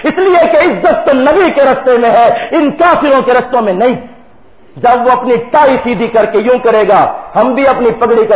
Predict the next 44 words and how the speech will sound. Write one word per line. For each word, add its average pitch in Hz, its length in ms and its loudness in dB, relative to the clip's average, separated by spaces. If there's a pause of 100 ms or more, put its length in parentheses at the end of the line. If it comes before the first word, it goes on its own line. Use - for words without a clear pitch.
شملہ 214 200 -2 (120)
سیدھا 202 200 0
کر 175 160 -2
کے 160 120 -6
یوں 190 180 -2
کریں 123 260 -4
گے 110 120 -10
اسے 113 160 -16
انشاءاللہ۔ 110 440 -16 (500)
شان 262 340 2
ہے 214 140 2 (120)
نبی 185 160 0
کی 160 200 -8
سنتوں 156 420 -8
میں، 120 120 -16 (100)
شان 165 300 -2
ہے۔ 92 180 -18 (800)
ایک 370 480 2
ایک 349 300 2
چیز 330 200 0
میں 262 300 0
کافروں 254 420 2
کو 226 80 -2
بتائیں 202 500 0
گے 160 200 -2 (360)
کہ 208 100 -4
تمہاری 247 500 0
شلوار 240 540 0
تو 247 80 0
کبھی 254 300 -2
ٹائٹ 247 460 0
ہو 226 60 0
جاتی 180 400 -2
ہے، 123 100 -6 (520)
کبھی 240 280 0
اس 262 160 -2
میں 262 140 2 (200)
ہوا 254 360 0
بھرتی 254 360 -2
ہے 269 60 2
تو 262 140 -2
بیگی 240 360 0
بن 180 180 -2
جاتی 147 280 -4